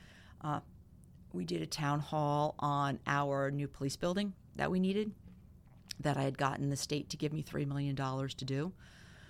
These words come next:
so it didn't cost taxpayers. We've done town halls on affordable housing. You know, anything that I think will generate interest, you know, we try to make sure people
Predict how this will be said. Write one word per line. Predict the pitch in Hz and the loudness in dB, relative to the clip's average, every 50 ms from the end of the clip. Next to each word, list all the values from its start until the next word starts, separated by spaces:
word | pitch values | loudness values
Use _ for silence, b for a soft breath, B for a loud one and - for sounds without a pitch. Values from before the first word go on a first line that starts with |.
| B B | B B
so | B - 156 | B 4 4
it | 143 143 | 4 4
didn't | - 143 139 135 | 4 2 0 0
cost | - 139 131 - - | 0 -2 -2 -2 -2
taxpayers. | - 117 127 - - - 151 151 165 180 180 - - - B B B B B B B B B B - - - - - | -4 -4 -4 -4 -4 -4 -2 -2 -2 -4 -4 -6 -8 -10 B B B B B B B B B B -20 -20 -16 -8 -2
We've | 151 156 160 165 160 143 | 2 6 8 8 8 8
done | - 156 147 147 147 | 6 4 4 6 4
town | 147 - - - 151 151 151 | 2 0 0 2 2 2 2
halls | 139 165 156 147 147 147 147 147 147 139 - - - | 2 2 2 4 4 4 4 4 2 0 -2 -2 0
on | 139 143 139 139 131 135 147 - | 2 2 2 2 2 0 -2 -2
affordable | - - - - 156 151 160 156 | -4 -4 -2 0 0 2 2 2
housing. | 170 185 196 - - - 127 123 - - - - - - - - - - - - - - - - - - - - | 2 2 0 0 -2 -4 -4 -6 -8 -12 -20 -20 -20 -20 -20 -20 -20 -20 -20 -20 -20 -20 -20 -20 -20 -16 -8 -4
You | 143 135 | -2 0
know, | 131 - - - - | 0 0 -2 2 4
anything | 175 196 226 247 247 233 - - 220 214 208 208 202 202 185 | 6 6 8 6 6 4 2 2 4 4 6 6 6 6 6
that | 170 165 160 | 6 6 6
I | 156 151 151 - - - - - - | 6 4 2 0 -4 -18 -10 -2 0
think | 180 165 165 - - - - - - - - - | 2 2 2 0 -6 -14 -20 -20 -20 -16 -8 -2
will | 151 160 151 147 | 0 2 2 2
generate | - - - 160 151 151 156 151 147 139 - - - | 0 0 0 2 2 4 4 4 4 4 2 0 0
interest, | 143 143 147 147 - 170 170 180 175 - - - - - - - - - | 0 0 0 0 0 -2 -2 -2 -2 -4 -6 -8 -12 -18 -18 -14 -6 -4
you | 151 | -2
know, | 147 135 | 0 0
we | 139 151 | 0 0
try | - - 160 151 | 0 2 2 4
to | 156 156 | 4 4
make | 151 147 | 2 0
sure | - - 151 143 | -2 -2 -4 -4
people | - - 156 147 - 147 143 | -2 -4 -4 -4 -2 -4 -4